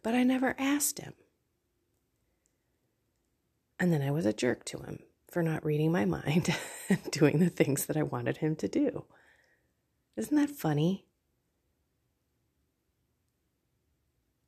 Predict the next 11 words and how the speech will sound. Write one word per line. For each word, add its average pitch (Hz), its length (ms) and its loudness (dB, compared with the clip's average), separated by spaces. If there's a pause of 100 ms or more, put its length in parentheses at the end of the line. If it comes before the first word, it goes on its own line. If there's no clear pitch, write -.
(1200)
Look 254 180 2
at 262 200 0
your 156 240 6
relationships 143 800 -2
and 131 120 -6
see 147 320 -4
if 127 140 -8
this - 320 -4 (320)
plays 143 400 0
into 127 640 -4
it. - 380 -12